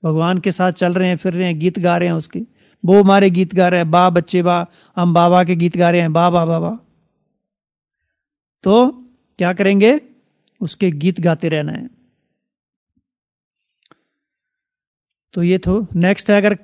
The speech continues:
ऐसी बात है तो जीवन में question, प्रश्न नहीं होने चाहिए। अब ये बहुत सारे ऐसे हो सकते हैं, अब इससे निकलेंगे कैसे, तो उसकी कोई पांच छह बातें चर्चा करेंगे। तो सबसे पहली बात है,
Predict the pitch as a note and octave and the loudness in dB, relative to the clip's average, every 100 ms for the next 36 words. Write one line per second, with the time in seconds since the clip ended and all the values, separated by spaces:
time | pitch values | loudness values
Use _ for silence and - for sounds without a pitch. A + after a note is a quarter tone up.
0 | _ G#3 F3 G3 G3+ G3+ F3 F3 E3+ G3+ | _ -6 -4 0 0 0 -2 -2 2 4
1 | G3+ G3+ G#3+ A3 - G#3+ - - A3 G3 | 4 4 2 2 4 4 4 4 4 4
2 | D#3+ D3+ D3+ C#3+ - F3 G3+ F3+ G#3 G#3 | 2 -2 -6 -6 -4 0 2 2 0 2
3 | G3+ G3 G3+ E3+ D#3+ G#3+ C4 - F#3+ G3 | 2 2 0 0 -6 -4 -4 -2 0 2
4 | - G3 G3+ A3+ G#3+ G3 D#3 C#3+ - G#3+ | 4 6 6 6 4 4 0 -6 -10 -18
5 | - _ _ _ _ _ _ _ _ _ | -20 _ _ _ _ _ _ _ _ _
6 | _ _ _ _ _ - F3 - F#3+ F3 | _ _ _ _ _ -4 -4 -2 -6 -6
7 | - F3 F3 F3+ - E3 D#3 F3 F3+ - | -2 0 0 -2 -4 -6 -4 -4 -6 -8
8 | E3 D3+ E3+ E3+ F3 A3 C4+ _ _ _ | -10 -6 -6 -4 -2 -4 -6 _ _ _
9 | F3 - G#3+ - G#3 F#3 F3+ F#3 D#3+ D#3 | -10 -4 -2 0 -2 0 0 0 -2 -2
10 | F#3+ A3+ | -2 -2